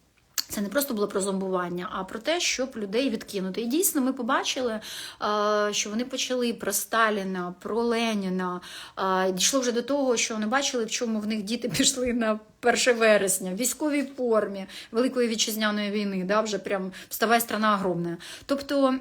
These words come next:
е, е, ми бачимо, що, е, те, що ми бачили з вами півтора роки тому, е, воно,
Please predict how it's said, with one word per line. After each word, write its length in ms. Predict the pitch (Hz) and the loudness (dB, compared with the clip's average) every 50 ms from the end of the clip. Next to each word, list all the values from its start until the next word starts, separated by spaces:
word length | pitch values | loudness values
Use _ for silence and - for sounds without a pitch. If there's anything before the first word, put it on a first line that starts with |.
| 262 - | -2 -2
е, 40 | 262 | 0
е, 920 | 254 247 240 240 240 233 233 233 240 - - 233 233 226 226 233 233 226 220 | 2 2 4 4 4 6 6 4 4 2 0 0 0 0 0 0 0 0 2
ми 160 | 233 262 277 | 4 4 6
бачимо, 720 | 247 285 311 330 339 - - 285 247 240 233 226 226 220 220 | 6 4 4 2 2 0 0 0 -2 -2 -2 -2 -2 -2 0
що, 520 | 214 - - - - 269 269 277 269 262 269 - - - - - - - | 0 2 0 0 0 0 2 4 4 2 2 -2 -8 -16 -18 -18 -12 -6
е, 420 | - 214 208 208 208 208 208 208 208 - - - 208 - - 262 247 - - - | -2 0 2 4 4 6 6 4 4 2 0 -4 -6 -6 -6 -6 -6 -8 -4 2
те, 240 | - 254 240 214 190 | 6 6 8 8 6
що 220 | - - - 196 | 6 4 2 0
ми 120 | 190 185 190 | -2 -2 -2
бачили 480 | 190 196 190 185 185 - 190 180 175 | 0 0 0 0 -2 -4 -4 -6 -6
з 40 | 185 | -6
вами 240 | 185 190 185 185 185 | -6 -6 -6 -6 -6
півтора 360 | 190 190 190 254 285 330 370 | -8 -6 -2 2 2 4 4
роки 220 | 359 277 - 202 | 4 2 -2 -4
тому, 380 | 190 - 185 180 180 175 170 170 - - - - - - | -6 -6 -6 -4 -4 -4 -6 -8 -10 -16 -20 -18 -12 -8
е, 120 | 208 202 196 196 196 | -4 -2 -2 -2 -2
воно, 360 | 190 208 220 247 277 285 | -2 0 2 4 4 2